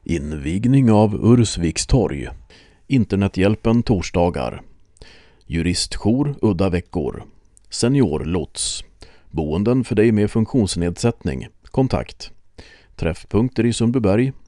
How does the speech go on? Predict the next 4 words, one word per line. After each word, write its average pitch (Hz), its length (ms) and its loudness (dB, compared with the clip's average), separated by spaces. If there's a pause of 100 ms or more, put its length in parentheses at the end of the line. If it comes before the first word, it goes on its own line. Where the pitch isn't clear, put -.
(160)
Stöd 95 260 0
och 117 120 0
omsorg. 107 540 2 (520)
Trygghetsringningen. 92 1160 0